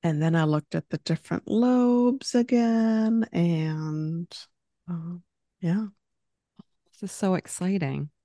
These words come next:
Speaker 1: It is.
Speaker 2: It
Speaker 1: I love
Speaker 2: really
Speaker 1: the
Speaker 2: is.
Speaker 1: brain.
Speaker 2: I do too.
Speaker 1: Do you know how much a brain weighs?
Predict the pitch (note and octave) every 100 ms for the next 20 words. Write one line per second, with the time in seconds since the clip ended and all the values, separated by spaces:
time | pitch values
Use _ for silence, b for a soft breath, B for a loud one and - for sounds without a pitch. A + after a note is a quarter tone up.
0 | _ - G3 D3 - - _ _ _ _
1 | - F3 E3+ F3 E3 F#3 D#3 D3+ D3 E3+
2 | _ _ _ - G#3+ B3 C4+ - B3 D3
3 | - _ _ _ _ _ _ _ - G#3
4 | G#3 G3+ A3+ A3 G#3 G3+ F3 F3 F3 D3+
5 | D3+ F#3 -